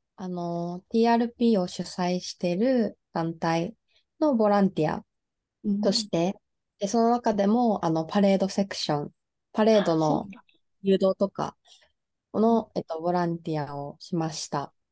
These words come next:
Speaker 1: で、感想は、えっと、ティーアールピーに参加することがそもそも私は初めてだったんだけど、今年。
Speaker 2: うんうん。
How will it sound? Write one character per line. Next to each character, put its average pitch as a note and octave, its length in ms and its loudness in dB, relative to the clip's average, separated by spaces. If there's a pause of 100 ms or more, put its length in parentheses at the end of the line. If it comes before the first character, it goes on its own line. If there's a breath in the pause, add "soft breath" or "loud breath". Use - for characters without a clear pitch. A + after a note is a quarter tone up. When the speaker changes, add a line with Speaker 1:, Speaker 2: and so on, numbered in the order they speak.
(140)
Speaker 1:
で、 F#3+ 460 0
感 A#3 240 0
想 B3+ 320 0
は、 B3+ 380 0 (420 soft breath)
え - 60 -12
っ - 40 -20
と、 E3 260 -10
テ - 180 -2
ィ B3+ 40 6
ー C4+ 80 6
ア C#4 40 4
ー - 20 4
ル C#4+ 180 0
ピ C4 440 2
ー - 40 -6
に F3 500 -2
参 G3 200 -4
加 G3 140 -6
す - 120 -10
る F#3 120 -6
こ G3 100 -12
と F#3+ 100 -8
が E3+ 80 -6
そ - 160 -4
も A#3 120 4
そ B3+ 120 0
も B3 60 4
私 A#3 240 2
は G#3+ 140 -2 (180)
初 A3+ 300 2
め G3+ 120 4
て E3 120 -6
だ D#3 60 -2
っ D#3 100 -10
た D3 100 -8
ん D3 80 -6
だ D#3 80 -8
け E3 100 -4
ど、 E3+ 140 -2
今 E3+ 100 -6
年。 D#3 360 -4
Speaker 2:
う A3 40 6
ん A3 40 8
う G#3 420 0
ん。 G3+ 60 -10